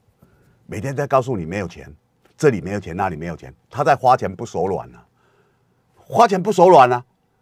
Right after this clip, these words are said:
对不对？每个人讲的头头是道，可是心里做的不是那一回事啊。所以当我今天一早看到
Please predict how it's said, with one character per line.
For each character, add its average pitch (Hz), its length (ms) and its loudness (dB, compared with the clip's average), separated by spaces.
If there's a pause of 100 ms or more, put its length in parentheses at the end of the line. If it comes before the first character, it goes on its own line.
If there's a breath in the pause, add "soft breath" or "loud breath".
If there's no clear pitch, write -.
(380)
对 226 100 10
不 233 60 8
对？ 220 220 8 (800)
每 160 220 0
个 247 140 6
人 202 200 2 (1040)
讲 196 220 6
的 196 100 6
头 233 200 8
头 233 140 10
是 214 140 0
道， 202 280 8 (340)
可 143 140 -2
是 208 180 -4 (460)
心 240 260 0
里 160 120 2
做 208 200 2
的 156 80 2
不 175 120 -6
是 175 120 -2
那 175 160 2
一 170 60 0
回 127 120 -4
事 143 220 -6
啊。 104 160 -4 (1000)
所 269 180 6
以 262 40 2
当 285 180 4
我 190 120 4 (240)
今 240 200 -2
天 240 260 2 (220)
一 254 120 -2
早 156 220 6
看 214 240 2
到 190 180 8